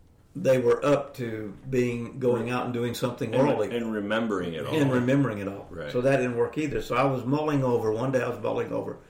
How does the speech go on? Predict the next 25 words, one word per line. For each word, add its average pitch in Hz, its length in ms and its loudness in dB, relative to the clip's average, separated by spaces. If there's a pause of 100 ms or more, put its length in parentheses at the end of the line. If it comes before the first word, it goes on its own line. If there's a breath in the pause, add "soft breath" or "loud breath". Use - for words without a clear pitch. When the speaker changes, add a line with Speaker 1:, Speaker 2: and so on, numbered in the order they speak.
(260 loud breath)
Speaker 1:
how 147 160 -8
can 156 280 -8
we, 98 140 -8 (220)
what - 260 -8
can 110 180 -8
we 90 100 -8
do 127 420 -4 (1600 soft breath)
to - 100 -12
change 131 520 -2
this - 460 -10
and 104 180 -12
to 104 100 -8
adapt 117 440 -6
this? - 420 -12 (160)
Now, 104 300 -10
remember, 113 460 2
we 117 200 2
were 107 200 2
about, 101 500 -6
uh, 95 220 -6 (720)
a 120 80 -8
year 117 380 0
into 127 320 -4
it, 131 80 -6
maybe. 131 420 -6